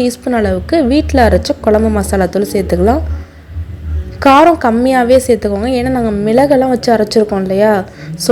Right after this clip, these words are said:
மிளகு காரமே இதுல கரெக்டா இருக்கும். இப்போ மசாலா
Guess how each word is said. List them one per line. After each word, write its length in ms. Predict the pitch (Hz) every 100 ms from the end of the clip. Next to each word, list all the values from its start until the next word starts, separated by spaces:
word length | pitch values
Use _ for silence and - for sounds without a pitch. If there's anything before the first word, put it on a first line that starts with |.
| 214
மிளகு 280 | 202 240 294 294
காரமே 340 | 247 226 226 277
இதுல 180 | 254 208 202
கரெக்டா 300 | 202 - 214 196
இருக்கும். 320 | 170 208 302 - - - -
இப்போ 140 | 262 359 294
மசாலா 320 | 226 277 277